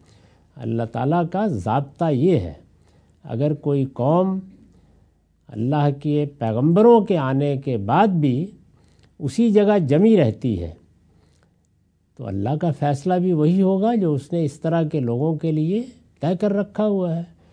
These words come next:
لیکن اگر اس کو اللہ توفیق دیتا ہے اور وہ ایمان کی طرف آتی ہے اور حقائق کا اعتراف کرتی ہے تو اللہ تعالیٰ بھی اپنا معاملہ بدل لیتا ہے۔ تو اس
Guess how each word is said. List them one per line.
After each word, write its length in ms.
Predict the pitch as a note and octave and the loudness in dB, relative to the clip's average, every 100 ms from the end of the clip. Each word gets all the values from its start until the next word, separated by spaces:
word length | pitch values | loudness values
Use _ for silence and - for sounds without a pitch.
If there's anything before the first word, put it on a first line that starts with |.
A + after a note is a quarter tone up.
| _ _ - | _ _ -8
لیکن 420 | A#2+ C3+ C#3 D#3 | -4 -2 0 -2
اگر 220 | C#3 C#3+ | 0 -2
اس 200 | D3 C#3 | -2 -6
کو 140 | - E3 | -6 -4
اللہ 260 | C3 C#3+ D#3 - | -2 -2 -4 -4
توفیق 540 | A#2 G#2 F#3+ A3+ - | -6 -4 -2 -2 -2
دیتا 400 | C#3+ C3+ C3 A#2+ | -4 -4 -6 -4
ہے 200 | G2 G#2 | -4 -6
اور 360 | A2+ C3 A#2+ A#2+ | -8 -8 -6 -4
وہ 180 | B2 D3+ | -4 -2
ایمان 480 | C3+ A2+ C3+ F#3+ | -4 -4 -2 0
کی 160 | F3 F#3 | -2 -4
طرف 320 | E3 D3+ - | -4 -6 -4
آتی 420 | A2+ A2 C#3 A#2+ | -8 -8 -8 -6
ہے 120 | G#2 A2+ | -4 -6
اور 180 | A2+ F#2+ | -8 -8
حقائق 560 | G#2 A#2+ C3+ F3 F3 - | -8 -4 -2 -2 -4 -10
کا 80 | C#3+ | -6
اعتراف 520 | B2+ - F3+ F#3 - | -6 -2 0 0 0
کرتی 460 | F#3 D3 A#3 A#3 | -4 -2 0 2
ہے 180 | A#2 F2+ - _ - - _ _ | 2 0 -8 _ -20 -20 _ _
تو 80 | - C#3 | -18 -12
اللہ 200 | F2 F#2 F#2 | -8 -8 -6
تعالیٰ 260 | F#2 C3+ | -4 -2
بھی 140 | D#3 F3+ | 0 -4
اپنا 220 | F3+ F3+ | -4 -6
معاملہ 340 | E3 D#3+ E3 | -4 -4 -4
بدل 260 | E3+ D3+ D#3+ | -6 -6 -6
لیتا 440 | D#3+ D3+ D#3 D3 | -6 -8 -10 -12
ہے۔ 40 | D3 _ _ _ _ _ - | -12 _ _ _ _ _ -12
تو 60 | |
اس 180 | C3+ A2+ | -10 -8